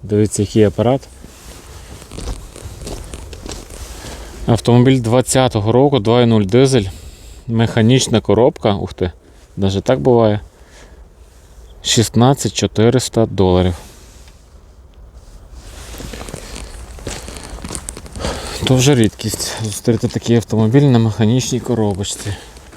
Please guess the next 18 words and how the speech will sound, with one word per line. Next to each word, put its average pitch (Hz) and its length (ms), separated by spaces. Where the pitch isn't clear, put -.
Але, 147 180
як 127 140
кажуть, 117 320
кожному 127 460
своє. 165 420
Так, 143 160
дійсно, 120 380
тканинний 104 440
салон, 151 300
механічна 107 500
коробка - 360
передач. 87 560
Заглянути 120 720
треба, 156 300
бо 113 140
деколи 127 340
бувають 120 540
похибки. 110 560